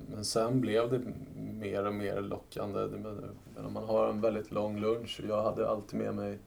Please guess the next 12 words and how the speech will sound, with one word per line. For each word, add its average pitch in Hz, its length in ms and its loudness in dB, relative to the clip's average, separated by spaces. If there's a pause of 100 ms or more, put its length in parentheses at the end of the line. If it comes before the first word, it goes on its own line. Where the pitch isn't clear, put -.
(360)
matlådor 107 600 2
nästan, 104 380 -2
det, 104 400 -2
lunchen 107 600 0
går 104 180 0
väldigt 104 420 4
fort - 340 -8
och - 80 -6
sen 104 180 -10
så 101 140 -8
har 101 160 -6
man 52 380 -6